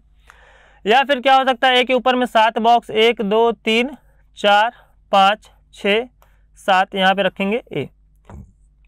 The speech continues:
दो पॉसिबल स्ट्रक्चर बनाएंगे। ठीक है, अगली इन्फॉर्मेशन की अगर हम बात करें तो यहाँ पे बोला गया है, "Box K is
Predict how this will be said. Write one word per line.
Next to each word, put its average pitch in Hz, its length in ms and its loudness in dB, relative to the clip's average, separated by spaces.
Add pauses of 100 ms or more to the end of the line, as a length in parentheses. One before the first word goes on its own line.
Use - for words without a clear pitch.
(120)
दो 226 260 2
पॉसिबल 214 540 -2
स्ट्रक्चर 220 400 -6 (280)
बनाएंगे। 147 440 -4
ठीक 196 200 -6
है, 269 280 -4 (1300)
अगली 226 320 0
इन्फॉर्मेशन 269 560 -2
की 262 60 0
अगर 269 180 0
हम 247 140 -2
बात 247 240 0
करें 262 180 0
तो 247 80 -2
यहाँ 247 100 2
पे 240 100 -4
बोला 233 240 2
गया 240 160 2
है, 254 60 4
"Box 226 400 0
K 254 260 0
is 262 140 -6